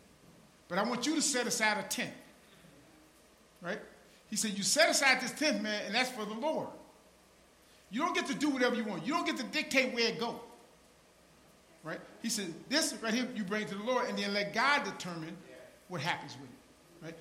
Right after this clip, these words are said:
He said, "You gotta trust me with it." Now, this, now, listen, it's his training program to talk about discipline. Right? Now, it's important, it's, it's, it's several things.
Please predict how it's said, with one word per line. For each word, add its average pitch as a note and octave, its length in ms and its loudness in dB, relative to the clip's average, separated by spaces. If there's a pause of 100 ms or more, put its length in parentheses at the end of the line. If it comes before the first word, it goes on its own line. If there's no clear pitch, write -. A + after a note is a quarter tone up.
(160)
He F#3 80 -8
said, F#3 100 -6
"You A#3+ 80 -6
gotta C#4 180 4
trust D#4 240 0
me G3 80 -6
with D3 120 -8
it." - 240 -16
Now, G3 200 0
this, D4 260 -2
now, G#3+ 100 -2
listen, D#3+ 280 -2 (340)
it's - 140 2
his B3+ 160 2
training D#4+ 360 0
program G3+ 480 -2 (400)
to F3+ 80 -12
talk B3 280 0
about G3 480 -2
discipline. - 540 0 (440)
Right? F#3+ 180 -2 (260)
Now, G#3+ 220 0 (260)
it's G#3+ 160 0
important, B3 600 -2 (240)
it's, G#3 240 -4
it's, - 240 -4
it's G#3 120 -6
several D4 360 2
things. E3 400 -6